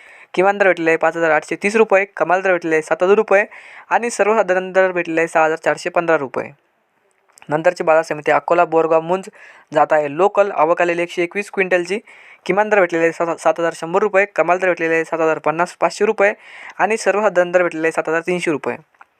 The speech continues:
त्यानंतरची बाजार समिती आहे उमरेड, जात आहे लोकल, आवक आलेली सातशे पाच क्विंटलची. किमान दर भेटलेले आहे सहा हजार चारशे रुपये,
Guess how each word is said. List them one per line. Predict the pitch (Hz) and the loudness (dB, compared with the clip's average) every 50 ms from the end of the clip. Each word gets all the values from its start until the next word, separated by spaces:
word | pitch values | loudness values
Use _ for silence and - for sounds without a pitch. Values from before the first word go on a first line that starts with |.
| _ _ _ _ _ - | _ _ _ _ _ 0
त्यानंतरची | 160 180 196 196 202 185 190 | 2 2 2 2 0 -2 0
बाजार | 180 160 156 160 160 | 2 4 4 4 2
समिती | - 160 156 156 160 | -2 -6 -6 -2 -2
आहे | 151 143 | -2 -2
उमरेड, | - 151 160 165 165 180 185 180 | -2 -6 -8 -2 0 0 2 2
जात | 165 143 139 | 0 -2 0
आहे | 147 143 143 143 | 0 -2 -2 0
लोकल, | 143 175 190 - 190 185 190 - - - - - - - - | 2 0 2 2 2 0 0 -2 -12 -20 -20 -20 -20 -8 0
आवक | 160 185 208 208 202 | 2 2 4 4 2
आलेली | 196 202 190 185 | 0 0 -4 -2
सातशे | - 175 175 - - 175 | -2 -4 -4 -2 -6 -2
पाच | - 160 180 - - | 2 2 0 0 0
क्विंटलची. | - 190 180 180 175 165 - 185 202 - - | -4 -2 0 0 0 0 -2 -6 -8 -6 -6
किमान | 185 175 185 190 | -2 -2 -2 0
दर | 190 185 | 2 0
भेटलेले | 170 160 156 151 156 | 0 0 -2 -4 -4
आहे | 156 | -4
सहा | 151 - 156 | 0 0 0
हजार | 156 156 156 | 0 0 -2
चारशे | 151 - 160 170 180 - 220 | -2 -2 -2 -2 0 0 -2
रुपये, | 220 208 208 202 208 | -2 2 2 0 0